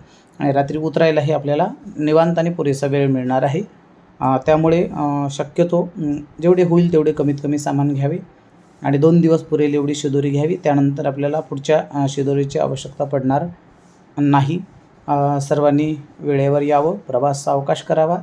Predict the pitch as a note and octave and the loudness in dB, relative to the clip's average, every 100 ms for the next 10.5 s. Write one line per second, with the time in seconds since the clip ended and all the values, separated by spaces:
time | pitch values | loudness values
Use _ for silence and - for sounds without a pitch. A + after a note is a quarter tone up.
0 | - C#3 C3+ C#3+ C#3 D3+ D#3 E3+ _ _ | -6 -4 -4 -4 -4 -4 -6 -10 _ _
1 | _ C#3 D#3 E3 E3 E3 F#3 G3+ - D3 | _ -2 0 2 4 4 4 2 -2 -2
2 | D3 D#3+ - D3 C#3+ C#3+ C#3+ D3 C#3+ D#3 | 2 0 0 0 0 0 0 -2 0 0
3 | D#3+ D3+ C#3 D3 C#3+ C#3+ C3+ C3+ F3 G#3 | 0 -2 -4 -2 -2 -2 0 0 -2 -6
4 | - - _ _ _ - - D3 C#3+ D3 | -14 -20 _ _ _ -20 -4 -2 0 -2
5 | D3+ D3+ D3 D3 - _ - C#3+ D#3 E3 | -2 -2 -2 -6 -12 _ -8 -2 0 0
6 | E3 C#3 D#3 C#3 D#3+ - - D3 D3 C#3+ | -4 -6 -8 -4 -4 -4 -2 -2 0 -2
7 | D#3 D#3+ - D#3+ D3 D3 D3+ - C#3 D3 | 0 0 0 -8 -4 -2 -2 -2 -2 -2
8 | D3 - C#3 D3 C3+ C#3 C3+ C#3 C#3+ C#3 | -6 -10 -6 -4 -4 -4 -4 -4 -4 -6
9 | C#3 C#3+ D3 - C3+ C#3 D3 C#3+ - C#3 | -4 -4 -2 -2 -2 -2 -4 -6 -6 -4
10 | C3+ C#3 C#3 C#3+ D#3+ | -2 0 -2 -2 -4